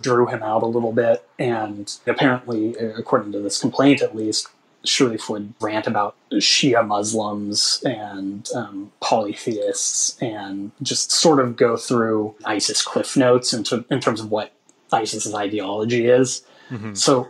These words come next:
Speaker 1: it seems like he had started engaging with that sort of thing around two thousand fifteen, which a little after, a little sort of around isis's heyday. So a lot of that went into the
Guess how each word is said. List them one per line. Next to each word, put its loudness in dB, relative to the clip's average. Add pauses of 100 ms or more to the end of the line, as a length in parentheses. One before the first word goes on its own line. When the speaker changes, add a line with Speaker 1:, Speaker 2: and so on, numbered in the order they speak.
Speaker 1:
it 4
seems 6
like 4
he 4
had 2
started 0
engaging 6
with 4
that 4
sort 6
of 2
thing 4 (240)
around 0
two 0
thousand 4
fifteen, 4
which 0 (260)
a 6
little 8
after, 2
a 0
little -2
sort 0
of -6
around -4
isis's -4
heyday. 0 (580)
So 6
a 4
lot 6
of 2
that -2
went -4
into -6
the -4